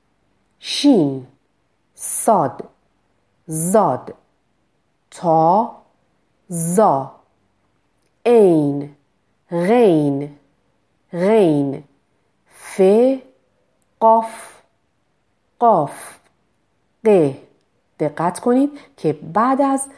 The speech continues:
اه، نکاتی که خواهم گفت می‌رسیم به تفاوت تلفظ غین و قاف. پس شد عین، غین، ف، قاف،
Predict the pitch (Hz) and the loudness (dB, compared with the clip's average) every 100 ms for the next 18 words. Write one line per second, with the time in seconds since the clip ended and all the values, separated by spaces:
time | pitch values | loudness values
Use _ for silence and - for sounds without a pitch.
0 | - - - 147 143 156 160 - - 143 | -20 -20 -10 -6 -4 -4 -2 -4 -4 -6
1 | 139 - 139 143 139 185 240 - 208 214 | -8 -8 -10 -10 -8 -2 -2 -2 0 0
2 | 214 233 226 220 147 - 139 135 135 123 | -2 -6 -6 -6 -8 -8 -8 -8 -12 -14
3 | - 135 131 - 190 214 220 220 - - | -12 -12 -12 -6 -4 -2 -2 -4 -20 -12
4 | 175 165 190 247 277 294 254 247 262 - | -6 0 2 2 2 0 0 -2 -4 -12
5 | _ 151 117 - - _ _ _ _ _ | _ -6 -6 -8 -20 _ _ _ _ _
6 | _ _ - 175 147 - 180 226 262 - | _ _ -16 -10 -10 -2 0 0 -2 -10
7 | _ _ - 160 170 208 247 269 - _ | _ _ -6 -2 2 2 2 -2 -6 _
8 | _ _ _ 165 160 185 240 277 285 294 | _ _ _ -6 0 2 4 4 4 2
9 | 285 _ _ _ _ - - 226 262 285 | -2 _ _ _ _ -10 2 6 6 4
10 | 285 - _ _ _ _ - 233 190 139 | -2 -14 _ _ _ _ -2 2 2 0